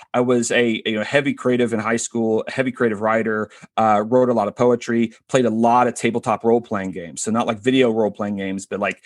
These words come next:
dice and pencils, uh, type of role-playing games like Dungeons and Dragons, but never actually Dungeons and Dragons. I, I wasn't a fan of that game, but, uh, I spent thousands of hours playing with,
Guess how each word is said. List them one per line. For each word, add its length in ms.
dice 360
and 120
pencils, 600
uh, 220
type 260
of 120
role-playing 420
games 280
like 200
Dungeons 360
and 80
Dragons, 440
but 120
never 340
actually 360
Dungeons 400
and 80
Dragons. 400
I, 160
I 140
wasn't 300
a 20
fan 240
of 80
that 240
game, 300
but, 320
uh, 180
I 80
spent 300
thousands 420
of 60
hours 420
playing 520
with, 220